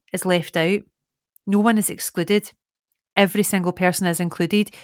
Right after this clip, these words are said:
Your team members need to be included on important discussions and decisions, and how we communicate these and encourage participation on the discussion is super important. Your team members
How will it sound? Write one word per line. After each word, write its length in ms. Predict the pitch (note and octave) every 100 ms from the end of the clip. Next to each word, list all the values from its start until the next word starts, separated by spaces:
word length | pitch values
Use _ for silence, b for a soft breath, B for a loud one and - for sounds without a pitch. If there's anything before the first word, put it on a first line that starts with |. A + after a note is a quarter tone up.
| B
Your 280 | G3 G3+ B3
team 400 | B3 - D#4 D#4+
members 460 | A3 F#3+ G#3 G#3+ G#3
need 240 | G3+ G3+
to 100 | G3+
be 140 | G#3
included 480 | G#3 - F#3+ F#3+ F#3+ -
on 140 | G3
important 680 | F#3+ F#3+ - - A3 - B3
discussions 680 | G#3+ - G3 - B3+ A#3+ A3 B B - G3+
and 220 | A3+ A3+
decisions, 640 | A#3 - F#3+ B3 A#3 - b _ _ G#3+
and 100 | G3+
how 160 | A#3+
we 120 | A3
communicate 640 | A3 - G#3 C4+ D4 C4 F#3
these 240 | G3+ G3+
and 160 | - G3
encourage 380 | F#3 - F#3 -
participation 800 | - G3 - - B3 C#4 D#4 C#4+
on 160 | G#3+
the 80 | F#3+
discussion 500 | F#3 - F#3 - G#3 B B B
is 120 | F#3
super 300 | - F#3+ -
important. 600 | E3+ D3+ E3 E3 G#3+ G3+ _ _ _ _ _ _ _ _
Your 80 | G#3+
team 260 | - A3+ A3+
members 400 | B3+ G#3+ F#3+